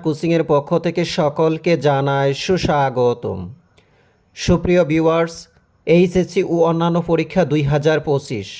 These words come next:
উৎপাদন ব্যবস্থাপনা ও বিপণন দ্বিতীয় পত্র প্রথম অধ্যায় সৃজনশীল জ্ঞানমূলক প্রশ্ন নিয়ে আজকে আলোচনা করব। আশা করি শেষ সময় পর্যন্ত আমার সাথেই থাকবেন। So let's go। এক,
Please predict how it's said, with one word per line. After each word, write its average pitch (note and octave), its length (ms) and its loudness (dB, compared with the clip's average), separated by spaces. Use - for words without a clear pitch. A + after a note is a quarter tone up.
উৎপাদন E3+ 500 0
ব্যবস্থাপনা E3 680 2
ও - 60 -
বিপণন C3+ 560 0
দ্বিতীয় D#3+ 420 2
পত্র E3+ 240 -2
প্রথম C#3+ 340 2
অধ্যায় C#3 360 0
সৃজনশীল D3+ 800 0
জ্ঞানমূলক F3 520 4
প্রশ্ন D3+ 280 0
নিয়ে D#3 180 0
আজকে C#3 180 -8
আলোচনা B2+ 500 -2
করব। G2 200 -6
আশা D3 340 0
করি G3 160 2
শেষ F#3+ 220 -2
সময় G3 280 -2
পর্যন্ত D3+ 360 -2
আমার C3 240 0
সাথেই G3 320 -2
থাকবেন। G2+ 500 -4
So - 100 0
let's F#3+ 200 -2
go। F#2+ 120 -4
এক, A#2 380 0